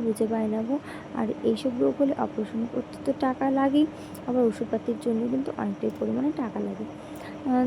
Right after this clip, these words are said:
তো যাই হোক, আমাদের মতন ঘরে এইসব রোগ মানায় না গো। আহ, তো যাই হোক, বাদ দাও সেসব কথা। আর এদিকে দেখো একটা চাদর আমি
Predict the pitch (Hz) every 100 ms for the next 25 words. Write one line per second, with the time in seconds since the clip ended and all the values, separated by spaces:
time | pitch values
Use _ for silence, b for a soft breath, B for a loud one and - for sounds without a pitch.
0 | 247 269 262 254 285 285 285 330 - -
1 | - - - - - - - - 254 240
2 | 247 247 240 226 233 226 214 214 208 233
3 | 233 226 226 202 202 190 214 220 233 311
4 | - - - - 240 208 214 262 262 269
5 | 277 240 240 226 233 240 247 - 233 294
6 | - - 226 220 269 277 254 247 - -
7 | 262 254 247 214 220 220 277